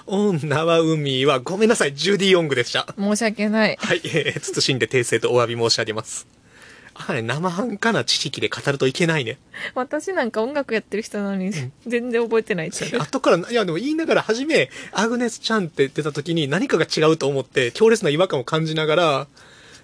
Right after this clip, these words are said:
Speaker 1: 言いたかったのはテレサ・テンの名前を出したかったんやけれども、アグネス・チャンは、さんは、もちろん大好きなんですけれど、あの、まあ、香港出身のね、アイドルです。で、そう、テレサ・テンを出したかったのに、まずアグネス・チャンの名前が出てきて、さらにジュディ・オングの楽曲が出てくるっていう。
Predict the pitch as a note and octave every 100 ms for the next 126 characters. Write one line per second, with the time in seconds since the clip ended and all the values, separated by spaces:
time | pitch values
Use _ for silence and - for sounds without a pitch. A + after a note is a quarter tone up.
0 | - - C4+ E4 F#4 D#4+ - E4+ - F#3+
1 | F#3 F3+ F3+ B2+ B2+ B2 G#2+ - B2+ B2+
2 | B2 A2 A#2 A#2 A#2+ F3+ A#2 - - -
3 | - A#3 C4+ - C#3 G#2+ - - B2 A2+
4 | F#3+ C3+ A#2 C3+ C#3 B2 F3 - A2+ G2+
5 | F#2+ A2+ A2+ E3 A#2+ - A2 A2 - D3
6 | A2+ F#2+ G#2 - G#2 G#2+ C#3 _ - -
7 | - - A2+ G2+ G2 F#2+ - - - -
8 | - C3+ B2+ - A#2+ - B3+ C#4+ - B3+
9 | B3+ A#3+ - C#3 - A3 G#3+ - - A3+
10 | D#3 D#3+ G3+ D3+ D#3+ E3+ E3 - C#3+ C3
11 | D3 C#3+ C#3 D#3 E3+ C3+ - F#3 A3 B2+
12 | D3+ A3 G#3+ G#3+ D#3 A2+ A2 A#2+ C#3 D#3
13 | B2 A#2 - B2 B2 B2+ B2+ B2+ C3 B2+